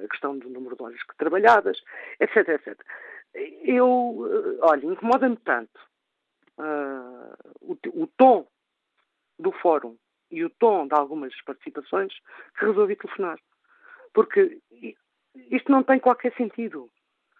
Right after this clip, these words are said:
Não há discussão de risco. Não há, é, é uma, é uma mera e trivial gestão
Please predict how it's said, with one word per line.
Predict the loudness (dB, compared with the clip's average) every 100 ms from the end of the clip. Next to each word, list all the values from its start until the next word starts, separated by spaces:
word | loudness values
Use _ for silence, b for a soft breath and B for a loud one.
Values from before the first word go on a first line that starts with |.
| b b 0
Não | 4
há | 4
discussão | 4 -6 -4 -2
de | 0
risco. | -2 -4 -8 -14 -18 -20 _ _ b b
Não | 2 4
há, | 4
é, | 2 2
é | 2 2 0 -2
uma, | 0 -2 -2 -6
é | -4 -2
uma | 0
mera | 0 0 0 -2 B B B B
e | -10
trivial | -6 -6 -2 2 2 0 -6
gestão | -10 -6 -6 -2 -2 -2 -4